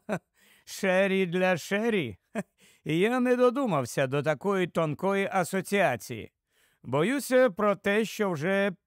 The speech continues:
пізно щось змінювати». «Так, на жаль. Але хоч би як це розчаровувало, доведеться обходитися, хм,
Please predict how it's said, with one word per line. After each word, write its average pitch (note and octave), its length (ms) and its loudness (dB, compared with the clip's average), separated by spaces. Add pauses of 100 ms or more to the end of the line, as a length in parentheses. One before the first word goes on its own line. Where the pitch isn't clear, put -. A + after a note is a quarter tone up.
пізно A3+ 480 -2
щось E3 320 -2
змінювати». C#3 640 -2 (800)
«Так, - 440 -2 (340)
на A3+ 280 0
жаль. A#2 340 -2 (840)
Але F#3 460 2 (240)
хоч G3+ 360 -4
би F#3 160 -2
як G3 400 0
це C3+ 180 -2
розчаровувало, C#3 920 -2 (400)
доведеться G#3 920 0
обходитися, G3 1200 -2 (480)
хм, A3+ 120 -2